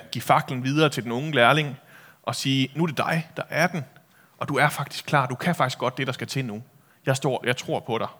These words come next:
Og så lægger de sig til at dø. Om det så er Aragorn, der skal føre ringens broderskab videre efter, at Gandalf dør, eller om det er Luke Skywalker, der skal til at finde ud af at være Jedi efter Obi-Wan,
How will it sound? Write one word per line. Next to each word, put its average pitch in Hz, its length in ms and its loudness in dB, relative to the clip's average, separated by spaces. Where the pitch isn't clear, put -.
Og - 100 -6
så 135 60 2
lægger 117 180 6
de 104 80 -2
sig 107 120 -6
til 123 80 2
at 104 140 2
dø. 107 120 0
Om 160 80 4
det 165 100 4
så 214 120 6
er 127 840 6
Aragorn, 131 460 6
der 117 60 -2
skal 127 140 -4
føre 127 300 2
ringens 139 260 0
broderskab 139 540 2
videre 135 360 2
efter, 123 200 -2
at 98 80 0
Gandalf 120 360 2
dør, 143 260 2
eller 98 200 0
om 107 120 -2
det 110 100 0
er 110 40 2
Luke 117 180 -2
Skywalker, 127 460 4
der 107 60 -2
skal - 140 -8
til 160 140 0
at 107 180 2
finde 120 180 -4
ud 147 80 0
af 120 80 2
at 107 100 2
være 104 160 2
Jedi 123 340 4
efter 113 200 -6
Obi-Wan, 123 440 -2